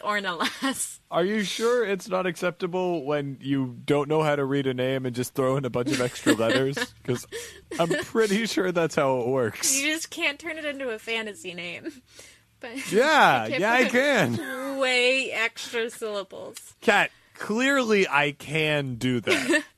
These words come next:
Speaker 1: <laughs>
Speaker 2: <laughs> It's not good, but I can.
Speaker 1: Hmm.
Speaker 2: Um, and I think that's all we need for now.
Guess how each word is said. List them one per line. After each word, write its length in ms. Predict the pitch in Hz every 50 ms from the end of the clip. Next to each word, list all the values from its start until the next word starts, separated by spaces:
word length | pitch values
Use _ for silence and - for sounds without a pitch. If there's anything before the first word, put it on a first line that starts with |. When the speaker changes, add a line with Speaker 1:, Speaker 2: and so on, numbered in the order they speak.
| _ _ _ _ - - - -
Speaker 1:
<laughs> 0 |
Speaker 2:
<laughs> 320 | 311 294 - - 262 277 - _ 285 113 - - - - - - - - - - - - - 170 - _ _ _ -
It's 240 | 135 131 - - -
not 380 | 151 - 202 170 139 131 110
good, 480 | 104 139 170 180 151 120 107 101 90 -
but 140 | - 113 107
I 160 | 104 98 101
can. 380 | 98 - 120 110 104 95 90 - - - _ _ _ - - - - - - -
Speaker 1:
Hmm. 140 | 220 220 208
Speaker 2:
Um, 200 | 165 180 185 - -
and 120 | 160 170 175
I 80 | 190
think 200 | 185 - 247 220
that's 160 | 240 226 -
all 140 | 233 220 214
we 120 | 202 202 196
need 200 | 190 190 175 -
for 140 | - 165
now. 340 | 151 147 139 117 87 - -